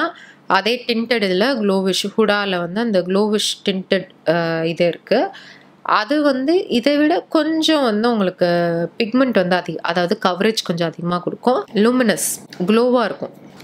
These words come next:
Glowish. அடுத்து க்ளோவிஷ்ல கன்சீலரும் வந்து இந்த வாட்டி சேல்ல இருந்து ஃபிஃப்டி பர்சன்ட்.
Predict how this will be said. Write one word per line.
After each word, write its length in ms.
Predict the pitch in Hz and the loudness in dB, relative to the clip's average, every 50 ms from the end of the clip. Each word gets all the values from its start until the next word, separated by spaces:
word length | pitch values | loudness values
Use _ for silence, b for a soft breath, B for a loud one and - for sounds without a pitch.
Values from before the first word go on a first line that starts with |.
| - | -2
Glowish. 600 | 180 196 202 208 196 170 - - - - - - - | 0 2 2 2 2 0 0 0 0 -2 -4 -4 -2
அடுத்து 520 | - 214 226 240 269 - - - 302 302 | 0 0 0 -2 -4 -6 -4 -2 0 0
க்ளோவிஷ்ல 800 | 262 220 220 247 262 277 269 269 262 - - - - 233 240 262 254 | 2 2 2 2 4 2 2 2 0 0 -2 -2 0 0 -2 -2 -2
கன்சீலரும் 800 | - - 214 220 247 233 - - 302 294 294 277 277 247 233 233 233 | -2 -2 -2 -2 -2 -4 -2 0 0 2 2 2 2 2 2 0 0
வந்து 240 | 226 196 190 190 214 | 0 -2 -2 -2 -2
இந்த 200 | 214 202 185 170 | 0 0 0 0
வாட்டி 300 | 170 170 - - 196 - - - | 0 -2 -4 -6 -6 -4 0 0
சேல்ல 280 | 196 190 196 202 196 | 0 0 0 0 -2
இருந்து 400 | 175 175 175 175 175 190 202 202 - | -2 -2 -4 -4 -2 -2 -2 -2 -2
ஃபிஃப்டி 420 | - 185 - - 202 185 - 170 | -4 -4 -2 -2 -2 -2 0 -2
பர்சன்ட். 260 | 160 - - 254 311 | 0 0 0 -2 -2